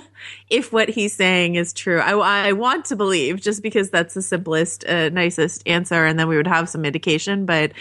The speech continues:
um, you know, just, like, Teddy rambling off his backstory about Wyatt, this just feels like a big, long speech that was written for him that could be true and could not be true.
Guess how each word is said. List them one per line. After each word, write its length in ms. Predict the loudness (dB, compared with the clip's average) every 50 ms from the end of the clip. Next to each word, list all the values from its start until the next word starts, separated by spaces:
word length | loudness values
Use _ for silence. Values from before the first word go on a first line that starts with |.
| -14 -12 -10 -8 -8 -8 -6 -2
um, 720 | 0 2 4 4 4 2 2 2 2 2 0 0 -2 -4 -8 _ _ _ _ _ _ _ _ _ -20 -18 -8 -2
you 100 | 0 2
know, 140 | 2 2 2
just, 260 | 2 0 -2 0 0
like, 220 | 0 0 0 -2 -4 -10 -10 -6 -4
Teddy 280 | -2 0 2 2 2 2
rambling 560 | 2 2 2 2 2 2 2 2 2 2 2
off 180 | 2 2 2
his 140 | 0 -2 0
backstory 440 | 2 0 0 0 0 0 0 2 2
about 260 | 2 2 2 0 0
Wyatt, 380 | 0 0 2 2 2 0 0 -2
this 160 | -4 -6 -6
just 240 | -8 -8 -8 -8 -4
feels 300 | 0 0 0 0 0 -2
like 140 | -2 -2 -2
a 40 |
big, 200 | 0 0 0 2
long 640 | 2 2 2 4 4 4 2 2 0 0 -2 -4 -4 -6 -10 -20 -20 -20 -14 -10
speech 460 | -8 -8 -4 -2 -2 0 0 0 0
that 160 | 0 0 2
was 160 | 2 0 2
written 240 | 2 0 0 0 -4
for 240 | -2 0 0 2 2
him 420 | 2 2 2 0 0 0 -2 0
that 320 | 0 0 0 -2 -4 -6 -4
could 240 | 0 0 0 2
be 140 | 2 0 0
true 340 | 0 0 0 2 2 2 2
and 80 | 0 0
could 160 | -2 -2 0
not 180 | 0 0 0
be 80 | -2 -4
true. 200 | -4 -4 -6